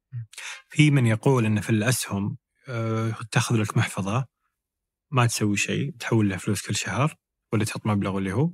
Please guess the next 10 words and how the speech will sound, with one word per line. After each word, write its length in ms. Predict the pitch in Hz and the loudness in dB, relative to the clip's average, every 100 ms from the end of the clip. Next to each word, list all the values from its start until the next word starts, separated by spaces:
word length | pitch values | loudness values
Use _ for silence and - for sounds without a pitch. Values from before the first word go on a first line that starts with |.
| - _ - | -8 _ -2
وتزيد 280 | 117 123 117 | 2 2 4
بمعدل 440 | 117 110 143 147 | 2 2 2 2
عشرة 240 | 117 - 107 | 2 0 -2
في 100 | - | 0
المية 180 | 110 98 | 0 0
سنويا 580 | - 113 139 151 160 | 0 2 4 4 4
على 400 | 117 131 135 131 - - _ _ - | 4 4 2 0 -4 -20 _ _ -6
أقل 300 | 120 139 131 | 2 4 4
تقدير 580 | - 117 117 131 120 104 | 0 0 4 4 2 2
محافظ. 540 | 110 - 104 90 | 2 2 0 0